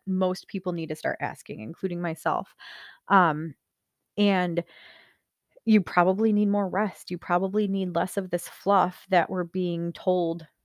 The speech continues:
we need. <laughs> You don't need something from Amazon. <laughs>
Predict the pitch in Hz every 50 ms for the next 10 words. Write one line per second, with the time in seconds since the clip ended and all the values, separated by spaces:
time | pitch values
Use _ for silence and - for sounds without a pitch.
0 | _ _ _ _ _ _ - 185 165 160 160 156 180 190 - - 240 - - -
1 | 370 - - - 679 - - 427 - - - 427 - - - 370 - - - 403
2 | 466 427 392 285 - 277 247 302 277 277 277 285 277 262 - 240 269 - 262 247
3 | - 262 233 208 180 175 175 175 180 - 165 - 165 170 180 208 240 - -